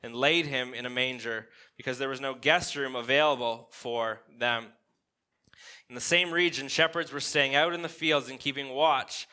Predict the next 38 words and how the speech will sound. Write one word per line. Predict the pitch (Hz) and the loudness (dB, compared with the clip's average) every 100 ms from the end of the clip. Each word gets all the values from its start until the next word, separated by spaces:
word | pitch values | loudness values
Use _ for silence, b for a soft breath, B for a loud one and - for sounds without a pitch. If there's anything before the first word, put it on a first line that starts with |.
| B B | B B
at | 120 | -2
night | 135 143 135 | 2 4 4
over | 127 | 0
their | 120 120 | -2 -4
flock. | - 123 120 117 - - B B - | -2 0 0 0 -8 -20 B B -10
And | 135 | -8
an | 147 | 0
angel | 170 202 196 170 | 2 2 2 2
of | 156 | 2
the | 147 | 2
Lord | 147 143 | 2 0
stood | - 147 | -4 -8
before | 143 - 147 151 | -8 -4 0 0
them, | 135 | 0
and | 131 | -4
the | 127 | -8
glory | 123 143 170 185 | -2 4 4 6
of | 175 | 4
the | 151 | 0
Lord | 147 143 143 | 0 -2 0
shone | - 160 180 | 2 2 4
around | 180 175 170 127 | 4 4 2 -2
them, | 117 104 b b | -10 -16 b b
and | 127 | -2
they | 135 | -2
were | 120 | -2
terrified. | - 131 127 - 117 117 117 _ _ _ b b b _ | 0 0 0 -2 -6 -6 -14 _ _ _ b b b _
But | 123 | -6
the | 143 147 | -2 2
angel | 170 185 180 | 2 2 0
said | 165 190 175 | 2 2 2
to | 156 | 0
them, | 143 131 | -4 0
"Don't | 156 190 | 2 2
be | 185 180 | 2 0
afraid, | 160 170 160 | 2 2 2
for | 151 156 | 2 0
look, | 143 175 180 - - | 2 2 2 0 -10